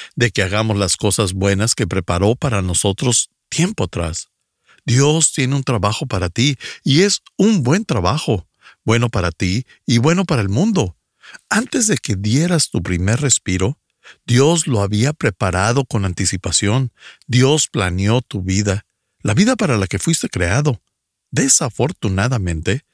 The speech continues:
la mayoría de las personas no viven la vida para la que fueron creados. Puedes nacer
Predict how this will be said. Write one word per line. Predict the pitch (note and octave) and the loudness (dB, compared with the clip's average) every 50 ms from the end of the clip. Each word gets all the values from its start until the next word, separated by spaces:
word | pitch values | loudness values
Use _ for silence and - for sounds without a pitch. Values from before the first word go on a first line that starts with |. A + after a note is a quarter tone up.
| _ _ - - - - | _ _ -20 -16 -8 -2
la | - A2+ | 0 0
mayoría | G#2+ A2 G#2+ G2+ G#2 F#2+ G2+ G2+ G2+ | 2 2 2 2 2 2 2 2 2
de | G2 G2+ F#2+ | 2 0 0
las | F#2 - - | -2 -2 -4
personas | - F2 E2 - G2 F#2+ G2+ G#2 F#2+ | -4 -4 -2 0 0 0 0 0 0
no | G#2 G#2+ F#2+ | 0 0 0
viven | G2+ G#2+ G#2 G2+ A2 G#2 | 2 2 2 2 2 0
la | F#2 F2 | 0 0
vida | F2+ G2+ G2 A2 A2+ | 0 0 0 0 0
para | A#2 - G#2 F#2 F#2 | 0 0 -2 0 0
la | F2+ F2 | -2 -2
que | - - F2+ | -4 -6 -4
fueron | - G#2 G2+ A2 G#2 | -2 0 0 0 0
creados. | - - D#2+ D#2+ F#2+ B2 D#3+ F3 C#3 - - - _ _ _ _ _ _ _ _ _ _ _ _ | -2 -4 -4 -2 -2 0 0 0 -2 -4 -6 -14 _ _ _ _ _ _ _ _ _ _ _ _
Puedes | - F3+ G#3 B3 C4+ A#3 A3+ | -2 -2 0 0 0 0 0
nacer | D#3 A2+ - - B2 B2 E3 | 2 2 2 2 2 0 0